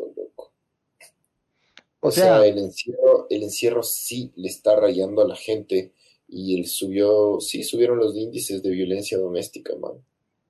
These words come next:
Speaker 2: Es que
Speaker 1: Ahí me
Speaker 2: tiene,
Speaker 1: hicieron escuchar
Speaker 2: tiene
Speaker 1: los del
Speaker 2: sentido.
Speaker 1: eco nueve uno uno. Claro que tiene sentido, pues, bro. Obvio que tiene sentido.
Speaker 2: Claro, no,
Speaker 1: Pero
Speaker 2: no, no le puedes ver a la moza.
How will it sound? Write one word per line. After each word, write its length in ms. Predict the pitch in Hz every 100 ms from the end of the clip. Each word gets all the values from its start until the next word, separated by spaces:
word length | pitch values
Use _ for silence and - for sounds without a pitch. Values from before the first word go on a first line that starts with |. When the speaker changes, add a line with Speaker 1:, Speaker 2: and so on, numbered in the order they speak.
| -
Speaker 2:
Es 80 | -
que 80 | -
Speaker 1:
Ahí 80 |
me 120 | - 214
Speaker 2:
tiene, 0 |
Speaker 1:
hicieron 360 | - 107 107
escuchar 400 | 92 - _ -
Speaker 2:
tiene 140 | 185 110
Speaker 1:
los 80 | 104
del 60 | 87
Speaker 2:
sentido. 260 | 90 104
Speaker 1:
eco 100 | 98
nueve 240 | 98 104 104
uno 260 | 101 104
uno. 440 | 101 110 107 95 -
Claro 280 | - 90 104
que 80 | -
tiene 180 | 110 107
sentido, 460 | - 92 110 104
pues, 120 | - -
bro. 340 | 92 - - _ _ -
Obvio 260 | 127 123
que 80 | 117
tiene 180 | - 123
sentido. 520 | 123 - 127 117 - _ _
Speaker 2:
Claro, 220 | - 180
no, 120 | 170 185
Speaker 1:
Pero 180 | 220 202 196
Speaker 2:
no, 60 | 190
no 100 | -
le 60 |
puedes 180 | 156 165
ver 160 | 160 160
a 40 |
la 120 | 151
moza. 400 | 123 175 - 92